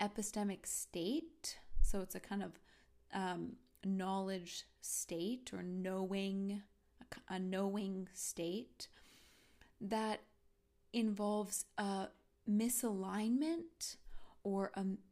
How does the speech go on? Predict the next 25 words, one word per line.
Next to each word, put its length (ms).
she, 400
Dodson 440
writes, 320
"a 100
maladjusted 1200
sensitivity 1120
to 160
the 100
truth 800
with 200
respect 480
to 120
some 720
bit 160
of 120
knowledge 480
or 100
domain 640
of 120
knowledge." 800
So 360
a 60
person 500
who 120
possesses 640